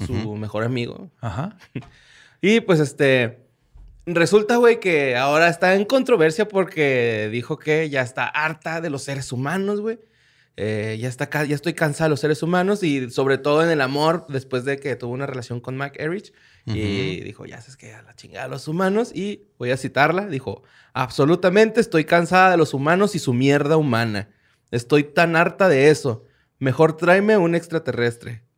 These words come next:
Speaker 1: Uno fuera de este mundo".
Speaker 3: Ellos no cagan.
Speaker 2: Ajá.
Speaker 1: Entonces no tienen
Speaker 2: No tienen ano.
Speaker 1: Ujú.
Speaker 3: Ajá, no tienen ano. Ni genitales.
Speaker 2: Y pues si Demi quiere eso, pues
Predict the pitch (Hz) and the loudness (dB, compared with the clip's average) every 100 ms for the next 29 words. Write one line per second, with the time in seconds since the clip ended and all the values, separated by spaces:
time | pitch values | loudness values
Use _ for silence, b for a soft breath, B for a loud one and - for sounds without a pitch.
0 | _ 170 214 208 170 147 147 135 - 135 | _ 2 4 4 4 2 2 -2 -4 -4
1 | 120 113 104 113 b b b b - 131 | -2 -4 -8 -12 b b b b 2 4
2 | 127 120 123 143 139 - _ _ _ _ | 4 2 0 0 -4 -10 _ _ _ _
3 | _ 107 101 95 95 _ _ _ _ _ | _ -4 -2 -4 -6 _ _ _ _ _
4 | _ _ 139 131 123 127 123 120 113 110 | _ _ -2 0 -2 -4 -4 -4 -4 -4
5 | 95 95 87 92 95 95 117 113 117 117 | -4 -4 -2 -2 -4 -10 -14 -12 -10 -4
6 | 139 151 123 120 120 139 - _ _ _ | -2 -2 -4 -6 -6 -10 -16 _ _ _
7 | - 117 113 104 101 117 - _ _ _ | -10 -8 -6 -8 -10 -12 -16 _ _ _
8 | _ _ _ _ _ _ _ - - - | _ _ _ _ _ _ _ -20 -20 -16
9 | 101 85 82 90 - 95 90 131 135 107 | -12 -10 -10 -10 -10 -10 -10 -12 -16 -20
10 | - | -20